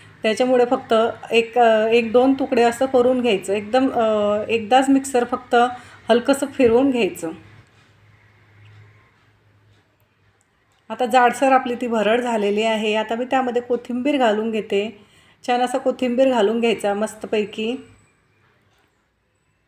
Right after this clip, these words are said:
एकदम झटपट असे होणारे हे पकोडे आहे. आता मी जे कॉर्नफ्लॉवर घेतलं होतं ते घालून घेते.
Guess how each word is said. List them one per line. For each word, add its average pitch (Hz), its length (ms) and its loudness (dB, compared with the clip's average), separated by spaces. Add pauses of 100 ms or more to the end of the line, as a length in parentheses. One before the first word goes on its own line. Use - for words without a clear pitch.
(600)
एकदम 247 460 0
झटपट 254 500 -2
असे 262 180 0
होणारे 214 560 0 (460)
हे 233 100 2
पकोडे 233 400 0
आहे. 196 340 -2 (440)
आता 220 200 -4
मी 269 140 2
जे 247 140 -2
कॉर्नफ्लॉवर 247 600 -2
घेतलं 214 280 -4
होतं 196 340 -4 (480)
ते 262 100 2
घालून 208 360 -2
घेते. 185 400 -10